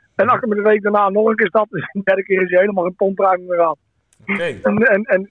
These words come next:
Speaker 1: ja, sommige paarden worden er scherper van. Garuda Vlieg heeft er niks om, die elke week laten lopen. Die, eh, wordt er ook niet anders van. Maar dat zijn dus per paard verschillend. En ze zullen, ze wel, ze zullen heus een gedachte erbij hebben om het zo te doen.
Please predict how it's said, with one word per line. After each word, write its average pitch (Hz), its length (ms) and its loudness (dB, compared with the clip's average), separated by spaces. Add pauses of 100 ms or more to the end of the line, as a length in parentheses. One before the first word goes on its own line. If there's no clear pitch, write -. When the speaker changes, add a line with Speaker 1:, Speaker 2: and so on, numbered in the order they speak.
Speaker 1:
ja, 208 360 2
sommige 233 400 0
paarden 202 340 2
worden 208 200 0
er 165 60 -8
scherper 196 380 0
van. 220 380 -2
Garuda 190 340 2
Vlieg 185 320 0
heeft 175 180 0
er 170 60 -20
niks 175 180 -4
om, 196 100 -4
die 180 180 2
elke 160 160 -2
week 165 200 0
laten 175 240 -2
lopen. 185 400 2
Die, 151 180 -2
eh, 147 100 -4 (400)
wordt 180 180 0
er 190 60 0
ook 180 80 2
niet 165 120 0
anders 180 240 -2
van. 202 200 -2 (600)
Maar 208 100 0
dat 226 140 2
zijn 254 180 2
dus 214 160 -6
per 214 100 -2
paard 208 260 2
verschillend. 226 440 0
En 214 160 0
ze 185 120 0
zullen, 220 240 2
ze 180 60 0
wel, 226 200 2 (120)
ze 185 200 0
zullen 202 280 2
heus 226 140 2
een 208 80 -2
gedachte 214 380 0
erbij 185 260 2
hebben 175 200 0
om 208 120 -2
het 170 100 -4
zo 185 180 0
te 180 80 -6
doen. 214 220 -6